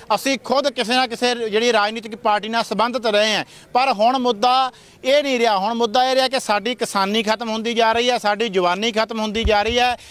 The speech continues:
ਇਹਨਾਂ ਪਾਰਟੀਆਂ ਨੂੰ ਚੁਹੱਤਰ ਸਾਲ ਹੋ ਗਏ ਆ ਸਾਨੂੰ ਲਗਾਤਾਰ ਲੁੱਟਦਿਆਂ ਨੂੰ। ਤਾਂ ਹੁਣ ਇਹਨਾਂ ਦਾ ਡਟ ਕੇ ਵਿਰੋਧ ਕੀਤਾ ਜਾਊਗਾ।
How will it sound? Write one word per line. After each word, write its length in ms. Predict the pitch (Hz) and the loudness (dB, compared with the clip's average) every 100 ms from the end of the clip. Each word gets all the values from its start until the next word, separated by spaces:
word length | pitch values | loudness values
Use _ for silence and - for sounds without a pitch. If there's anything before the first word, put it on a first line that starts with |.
| - | -6
ਇਹਨਾਂ 320 | 233 262 285 262 | -2 0 0 0
ਪਾਰਟੀਆਂ 520 | 233 226 214 233 233 | 0 0 0 -2 -2
ਨੂੰ 220 | 233 247 | -2 -4
ਚੁਹੱਤਰ 560 | - 233 208 - 254 254 | -4 -2 -2 0 -2 0
ਸਾਲ 300 | 233 220 233 | 0 0 2
ਹੋ 180 | 202 | 0
ਗਏ 160 | 208 226 | 2 0
ਆ 80 | 233 | 0
ਸਾਨੂੰ 340 | - 208 220 | -2 -2 0
ਲਗਾਤਾਰ 460 | 202 196 202 208 196 | 2 2 2 2 0
ਲੁੱਟਦਿਆਂ 400 | 185 170 175 156 | -2 -2 -2 -2
ਨੂੰ। 100 | 123 - - - | -4 -8 -6 0
ਤਾਂ 160 | 240 | 0
ਹੁਣ 200 | 202 226 | 2 0
ਇਹਨਾਂ 180 | 254 254 | 0 0
ਦਾ 120 | 247 | -2
ਡਟ 240 | 247 208 190 | 0 -2 -2
ਕੇ 180 | 247 247 | -2 0
ਵਿਰੋਧ 260 | 233 247 | 2 0
ਕੀਤਾ 300 | 226 240 240 | -2 -2 0
ਜਾਊਗਾ। 460 | 226 240 247 247 | 2 2 2 2